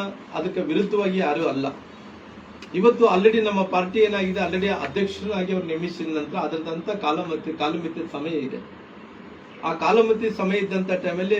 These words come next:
ಬಹುಶಃ ಅವ್ರಿಗೆ ಗೊತ್ತಿರೋಂಥ ಪ್ರಕಾರ ಇನ್ನೊಂದು ಒಂದೂವರೆ ವರ್ಷ, ಒಂದೂವರೆ ವರ್ಷ ಕ-, ಇನ್ನ ಸ-,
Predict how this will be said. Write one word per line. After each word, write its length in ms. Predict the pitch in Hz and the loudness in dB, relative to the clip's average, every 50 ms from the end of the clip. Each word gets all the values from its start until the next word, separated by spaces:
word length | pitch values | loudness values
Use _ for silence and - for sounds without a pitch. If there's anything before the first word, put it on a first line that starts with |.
| - 156 | 2 2
ಬಹುಶಃ 220 | 170 175 180 - 190 | 0 0 0 0 0
ಅವ್ರಿಗೆ 180 | 180 160 151 151 156 | 0 0 0 -2 -2
ಗೊತ್ತಿರೋಂಥ 340 | - 190 185 180 175 165 165 165 | -2 -2 -2 -2 -2 -4 -6 -8
ಪ್ರಕಾರ 180 | 170 156 160 160 160 | -8 -8 -6 -6 -4
ಇನ್ನೊಂದು 240 | 160 160 165 156 151 147 | -4 -4 -2 -2 0 0
ಒಂದೂವರೆ 300 | 147 151 156 170 160 165 165 | 0 0 0 0 0 0 0
ವರ್ಷ, 120 | 156 151 147 156 160 151 127 120 - - - - 156 | 0 0 0 0 0 -2 -2 -4 -8 -10 -6 -4 -2
ಒಂದೂವರೆ 300 | 170 185 180 175 165 165 160 | -2 -2 -2 -2 -2 -2 -2
ವರ್ಷ 140 | 147 - 214 202 190 - - | -2 -2 -4 -6 -6 -6 -8
ಕ-, 140 | - 165 156 156 156 | -8 -6 -4 -4 -4
ಇನ್ನ 100 | 165 170 165 160 147 - - - - 156 - - 143 139 131 - - - - | -4 -4 -4 -6 -8 -10 -14 -14 -12 -12 -10 -10 -10 -12 -12 -12 -12 -10 -10
ಸ-, 120 | 151 | -10